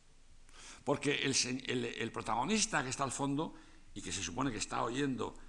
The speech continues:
con asombro lo que está ocurriendo delante de él, pero nada más que con asombro, y eso lo vemos de un plumazo, pero los detalles de lo que está ocurriendo, eh, sí que merecen la pena de ser contados, por decirlo así, en primer plano,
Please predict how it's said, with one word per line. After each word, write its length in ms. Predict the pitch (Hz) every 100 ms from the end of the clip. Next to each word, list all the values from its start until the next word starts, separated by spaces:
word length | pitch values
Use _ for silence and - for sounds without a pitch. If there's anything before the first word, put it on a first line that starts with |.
| -
con 180 | - 90
asombro 540 | - - 135 147 107
lo 120 | 95 87
que 80 |
está 180 | 80 110
ocurriendo 500 | 113 123 117 123 120
delante 400 | 117 117 117 123
de 200 | 135 160
él, 220 | 147 - - - - - -
pero 240 | - 107 104
nada 200 | 127 151
más 200 | 156 123
que 80 |
con 160 | 117 107
asombro, 500 | 95 - 165 131 90
y 80 | 101
eso 180 | - 123
lo 80 |
vemos 320 | 107 113 131 117
de 60 |
un 80 | 123
plumazo, 560 | 95 92 120 151 85 - - - -
pero 200 | - 95
los 180 | 98 98
detalles 460 | 95 - 135 170 151
de 60 |
lo 120 | 151
que 60 | 135
está 140 | 135
ocurriendo, 680 | 147 143 135 143 135 143 165 - - -
eh, 140 | 98 107
sí 160 | -
que 100 | 131
merecen 300 | 120 117 98
la 100 | 110
pena 200 | 101 104
de 60 | 104
ser 240 | - 110
contados, 520 | - - - 117 123 117
por 260 | - 104
decirlo 240 | 92 - 113
así, 220 | - 139
en 160 | 98 95
primer 360 | - 90 98
plano, 340 | - 90 85